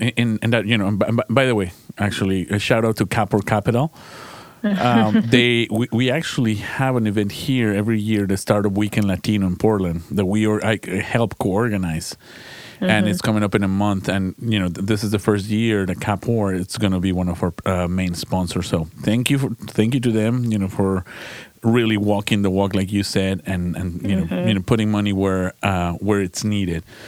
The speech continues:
Speaker 1: So hopefully we'll get to m-, meet, uh, you know, meet some of the founders in, in a couple of months in, in, in Oakland. So that's gonna be pretty exciting, you know. Uh, and yes, we, we, we're, uh,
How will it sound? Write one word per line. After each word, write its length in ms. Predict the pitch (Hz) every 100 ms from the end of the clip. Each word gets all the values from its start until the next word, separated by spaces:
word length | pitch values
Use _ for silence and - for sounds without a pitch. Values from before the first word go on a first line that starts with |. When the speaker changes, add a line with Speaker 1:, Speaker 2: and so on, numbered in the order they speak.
| - - -
Speaker 1:
So 80 | -
hopefully 400 | 87 113 113 117
we'll 160 | 110 107
get 260 | 107 98 -
to 260 | 117 104 95 90 95
m-, 180 | 107 107
meet, 200 | 104 98 -
uh, 140 | 82 -
you 160 | 110 98
know, 100 | 82
meet 160 | 95 95
some 160 | 104 98
of 120 | 92
the 80 | 90
founders 500 | 107 101 98 92 104
in, 380 | 98 92 90 -
in 140 | 98
a 40 |
couple 280 | 90 117 123
of 60 | 107
months 260 | 104 98
in, 180 | 98 90 82
in, 180 | 95 78
in 120 | 98 92
Oakland. 400 | 87 - 78 78 _ _ _ _ _ _ _ - -
So 140 | 123
that's 160 | 107 104
gonna 180 | 117 107
be 100 | 107
pretty 280 | 117 104
exciting, 480 | 95 - 101 95 92
you 160 | 95 90
know. 160 | 80 - - - - - -
Uh, 220 | 98 90 -
and 160 | 120
yes, 180 | 120 -
we, 140 | 113
we, 160 | 104 104
we're, 580 | 101 101 101 107 95 92 -
uh, 300 | 101 90